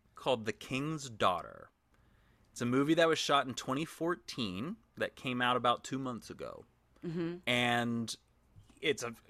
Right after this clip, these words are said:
Speaker 1: it's, so he's younger in it. He's, like, much younger in it. And it stars, uh,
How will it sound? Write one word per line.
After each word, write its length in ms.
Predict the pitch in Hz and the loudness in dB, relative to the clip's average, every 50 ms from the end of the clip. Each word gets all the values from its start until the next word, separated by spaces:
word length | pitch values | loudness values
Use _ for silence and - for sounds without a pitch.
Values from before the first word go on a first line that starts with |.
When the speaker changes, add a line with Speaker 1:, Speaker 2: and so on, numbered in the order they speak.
| - | -18
Speaker 1:
it's, 320 | 95 117 117 113 - - - | -16 -14 -14 -14 -16 -10 -2
so 140 | - 131 117 | 0 0 0
he's 260 | 113 131 135 127 120 | 2 0 0 2 6
younger 360 | 139 156 151 139 123 113 98 | 8 8 8 8 6 2 0
in 160 | 87 87 85 | -2 -2 -4
it. 140 | 95 123 - - | -4 -4 -4 -6
He's, 180 | 101 107 107 | -8 -6 -4
like, 120 | 117 110 104 | -2 -2 0
much 240 | 110 117 113 - - | 2 2 2 2 0
younger 260 | 101 95 90 90 90 | -4 -4 -4 -8 -8
in 140 | 87 85 87 | -10 -10 -10
it. 160 | 92 107 - _ - | -10 -10 -10 _ -4
And 380 | 113 117 113 113 113 113 113 | 0 2 2 4 2 2 2
it 100 | 120 113 | -2 -4
stars, 880 | 113 - - - 143 127 120 117 117 113 113 113 110 107 101 - - - - _ _ _ _ _ _ _ _ _ - | -4 -8 -2 4 6 8 8 10 8 8 8 4 2 -2 -6 -8 -8 -10 -12 _ _ _ _ _ _ _ _ _ -2
uh, 480 | 101 104 104 101 98 95 92 92 92 | 0 2 4 4 4 4 2 0 -2